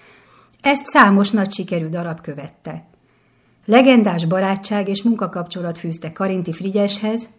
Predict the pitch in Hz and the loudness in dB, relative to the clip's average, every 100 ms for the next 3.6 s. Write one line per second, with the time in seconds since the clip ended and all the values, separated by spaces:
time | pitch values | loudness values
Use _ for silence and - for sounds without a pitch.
0 | _ - _ _ _ - 269 269 247 277 | _ -20 _ _ _ 4 6 8 6 2
1 | 254 226 208 190 185 185 196 175 175 214 | 2 2 2 -2 -2 -2 -2 -4 -2 0
2 | 220 208 180 170 165 165 156 147 147 151 | 0 0 -4 -4 -6 -6 -6 -6 -10 -10
3 | 156 151 147 147 156 | -10 -8 -8 -10 -14